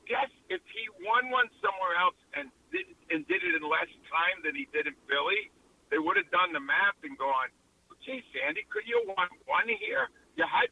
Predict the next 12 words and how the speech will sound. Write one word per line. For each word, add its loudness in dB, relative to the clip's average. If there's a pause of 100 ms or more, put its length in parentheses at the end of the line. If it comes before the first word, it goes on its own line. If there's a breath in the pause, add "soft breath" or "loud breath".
(140)
five 0
N 0
F -4
C -8
championship -4
games." 0 (800)
Uh, 4 (160)
but -2 (160)
you -2
know 0
what? 2 (480)
I'm, -2